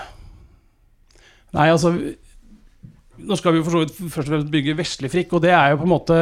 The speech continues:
en, eh, man vil jo ta med seg mange av de gode, eh, ideene og tankene som vi hadde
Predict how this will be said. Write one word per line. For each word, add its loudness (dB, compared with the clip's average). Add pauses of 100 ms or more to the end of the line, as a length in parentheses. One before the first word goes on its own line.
(120)
en, 4 (1200)
eh, -2
man 4
vil 4
jo 2
ta 4
med 0
seg 2
mange 2
av 0
de 2
gode, 2 (400)
eh, 2
ideene 0
og -4
tankene -2
som -2
vi 0
hadde -2